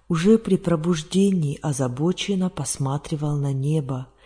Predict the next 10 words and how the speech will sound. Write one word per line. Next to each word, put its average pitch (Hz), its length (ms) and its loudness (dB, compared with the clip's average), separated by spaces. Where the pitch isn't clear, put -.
как 165 280 0
бы 196 100 6
дождик 180 600 0
не 151 100 0
помешал 139 640 -2
их - 240 -8
празднику. 135 920 -6
Но 190 140 6
на 226 180 6
радость 202 680 0